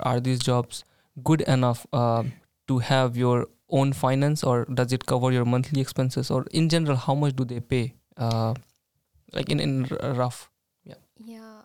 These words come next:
Speaker 2: I would say no, n-, a person shouldn't rely on that because
Speaker 1: Yeah.
Speaker 2: you cannot finance yourself only based on a part-time job, because by law you are only allowed to work for maximum, I guess, twenty hours per week.
Speaker 1: Yeah.
Speaker 2: And, uh,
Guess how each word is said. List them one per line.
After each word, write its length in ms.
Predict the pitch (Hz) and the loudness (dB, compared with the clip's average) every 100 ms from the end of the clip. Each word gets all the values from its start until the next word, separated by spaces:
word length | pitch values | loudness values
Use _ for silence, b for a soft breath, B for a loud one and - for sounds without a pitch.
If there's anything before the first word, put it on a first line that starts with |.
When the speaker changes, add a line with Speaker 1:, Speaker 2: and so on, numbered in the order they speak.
| - | -8
Speaker 2:
I 100 | 220 | -4
would 180 | 220 | -4
say 280 | - 226 208 | -2 -2 -2
no, 300 | 202 196 196 | 0 0 -2
n-, 480 | 202 202 - - 196 _ _ _ - | -2 -4 -8 -14 -20 _ _ _ -12
a 60 | |
person 340 | 220 220 - 214 | -6 -2 -2 -2
shouldn't 380 | - 208 208 - | -2 -2 -4 -4
rely 340 | 202 196 220 | -4 -2 -2
on 140 | 247 | -2
that 220 | 240 254 247 | 0 -2 -4
because 440 | 202 202 175 170 - - | -6 -2 0 0 0 -2
Speaker 1:
Yeah. 80 | 208 | -8
Speaker 2:
you 60 | |
cannot 320 | 208 196 180 175 | -6 -4 -4 -4
finance 420 | 185 165 160 - | -6 -6 -6 -8
yourself 380 | 165 - 170 - | -10 -8 -8 -6
only 260 | 175 175 175 | -10 -12 -10
based 280 | 165 156 - | -8 -8 -6
on 180 | 165 | -4
a 60 | 160 | -4
part-time 460 | 160 180 - 226 220 | -4 -6 -4 -4 -2
job, 220 | 233 285 - | -4 -6 -12
because 500 | 185 - 185 175 - B B B B | -10 -4 -4 -2 -6 B B B B
by 200 | 185 202 | -8 -4
law 200 | 196 202 | -2 -2
you 240 | 196 196 | -2 -2
are 180 | - 175 | -2 -2
only 340 | 175 185 185 185 | -2 -2 -2 -2
allowed 340 | 175 170 170 | -2 -2 -2
to 100 | - | -4
work 260 | 170 170 175 | -2 0 -2
for 120 | - | -8
maximum, 420 | 180 175 - 254 247 | -12 -8 -6 -4 -4
I 100 | 247 | -4
guess, 220 | 240 247 | -4 -4
twenty 360 | - 233 247 | -4 -4 -2
hours 360 | 247 240 262 269 | -4 -4 -4 -6
per 160 | - 285 | -8 -6
week. 280 | 349 - - | -6 -10 -16
Speaker 1:
Yeah. 140 | 147 226 208 B B | -8 -8 -8 B B
Speaker 2:
And, 580 | - 220 208 202 202 196 | -4 -2 0 -2 -4 -2
uh, 340 | 202 202 196 | -2 0 -2